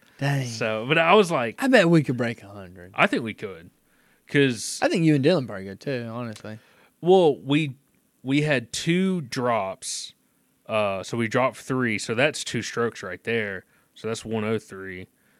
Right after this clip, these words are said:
Speaker 2: And then I think had one of us got off the tee, but, like, that's literally one or two holes where you just clean it up and you're breaking a hundred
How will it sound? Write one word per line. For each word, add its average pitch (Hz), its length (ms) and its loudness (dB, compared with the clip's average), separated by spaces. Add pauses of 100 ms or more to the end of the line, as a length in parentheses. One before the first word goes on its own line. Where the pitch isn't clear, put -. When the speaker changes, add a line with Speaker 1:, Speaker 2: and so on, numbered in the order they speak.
(120)
Speaker 2:
And 110 220 -2
then 104 500 0 (140)
I 107 240 -4
think - 800 -6 (920)
had 107 420 2
one 101 280 -6
of 117 100 -2
us 113 120 -2
got 117 200 -2
off - 160 0
the - 80 -12
tee, 113 400 -6
but, 113 200 -8
like, 135 180 4
that's 151 220 4
literally 135 720 4 (840)
one 123 420 4
or 117 120 0
two 117 240 -2
holes 101 640 0
where 104 160 -12
you 101 120 -6
just 101 200 -6
clean 107 280 -4
it 92 100 -6
up 95 260 -4 (340)
and 107 120 -10
you're 107 100 -8
breaking 95 300 -8
a 87 40 -10
hundred 76 360 -16